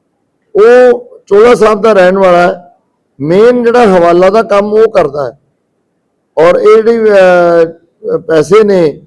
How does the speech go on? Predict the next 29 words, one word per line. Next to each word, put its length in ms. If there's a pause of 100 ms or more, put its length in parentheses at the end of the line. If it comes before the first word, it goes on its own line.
(760)
ਚਾਹੇ 200
ਉਹ 100
ਵੈਪਨ 480
ਦੀ 360
ਰਿ-, 460
ਅਹ, 40
ਜਿਹੜੀ 280
ਡਿਲੀਵਰੀ 440
ਦੇ 220
ਨੇ 260
ਜਾਂ 360
ਹੈਰੋਇਨ 420
ਦੇ 120
ਨੇ, 220 (520)
ਇਹ 80
ਰਣਜੋਤ 440
ਹੀ 60
ਹੈਂਡਲ 340
ਕਰਦਾ 360
ਸੀ 200
ਔਰ 180
ਵਾਪਸ 460
ਪਾਕਿਸਤਾਨ 480
ਜਾਂਦੇ 300
ਸੀ 140
ਡਿਫਰੈਂਟ 420
ਹਵਾਲਾ 340
ਚੈਨਲਸ 440
ਤੋਂ। 160